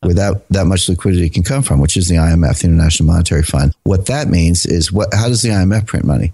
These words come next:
The S D R, the special drawing rights. So, and that's the end of the dollar. B-, by the way, there was a meeting in Paris just a couple of days ago where they,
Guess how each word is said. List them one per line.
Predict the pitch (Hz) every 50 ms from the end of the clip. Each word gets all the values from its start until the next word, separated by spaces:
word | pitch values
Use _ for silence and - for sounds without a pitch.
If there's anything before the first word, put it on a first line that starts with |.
| _ _ -
The | - 76
S | 82 82 -
D | - 92
R, | 92 90
the | 90 82 85
special | - - 78 67 - - 78
drawing | 64 101 98 101 95 82
rights. | 78 76 - -
So, | - 95 87 87 - -
and | - 95
that's | 104 113 120 - -
the | 117 98
end | 98 95 87
of | 78
the | 80 80
dollar. | 78 92 98 101 98 101 90
B-, | 78 - - -
by | 110 131 139 139
the | 135
way, | 127
there | 110 95
was | 92 92 -
a | 101
meeting | 110 107 113 113 113 104
in | 95 92 90 80 85
Paris | - 110 117 135 151 123 80 -
just | 85 80 -
a | -
couple | - - 98 90
of | 87 76
days | 82 92 117 135
ago | 123 87 71 73 78
where | 78 71
they, | 76 92 98 101